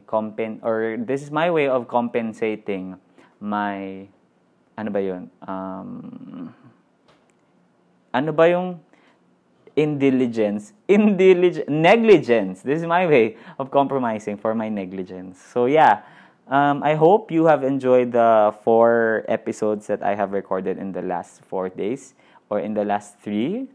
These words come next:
days yata. I don't know kung gaano na ako katagal nag-record ng daily, ng four-day daily pod. But yeah, a lot of people have been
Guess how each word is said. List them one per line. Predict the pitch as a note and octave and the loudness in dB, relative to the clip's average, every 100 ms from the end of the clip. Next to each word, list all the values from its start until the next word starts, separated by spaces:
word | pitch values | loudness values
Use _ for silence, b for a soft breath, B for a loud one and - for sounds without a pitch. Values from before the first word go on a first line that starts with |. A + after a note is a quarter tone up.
| - | -6
days | C3 D3+ - | -6 -6 -6
yata. | B2+ B2 - | -4 -2 -2
I | - | -4
don't | C3 A#2+ A2+ | -4 -4 -2
know | A#2+ | -4
kung | D#3 C#3 | -4 -4
gaano | A#2 A2+ A2+ | -2 -2 -4
na | G#2+ G#2 | -4 -4
ako | - | -4
katagal | G#2 G#2 G2+ | -8 -8 -8
nag-record | G2 G2 F#2 G2+ | -6 -6 -6 -8
ng | F#2+ G2 F#2+ | -6 -8 -6
daily, | F#2+ G2 G2 G2 G2 _ | -6 -6 -8 -10 -12 _
ng | G#2+ G#2+ | -10 -8
four-day | - A2+ A2 G#2+ G#2+ | -2 0 0 -2 -2
daily | G2+ G2+ G2+ | -4 -6 -8
pod. | G2+ G2 G#2 - b b b - | -4 -4 -4 -8 b b b -2
But | A#2+ B2 - | 0 0 -2
yeah, | C3+ C#3 C#3 | 0 2 0
a | - C3+ C3+ _ - | -2 -4 -6 _ -2
lot | B2 B2+ | 2 2
of | C3+ C3+ | 2 -8
people | B2+ A#2+ | -8 -6
have | A#2+ A#2+ A2+ G#2+ | -6 -4 -6 -8
been | A2+ A2 G#2+ G#2+ G#2+ | -8 -8 -8 -12 -16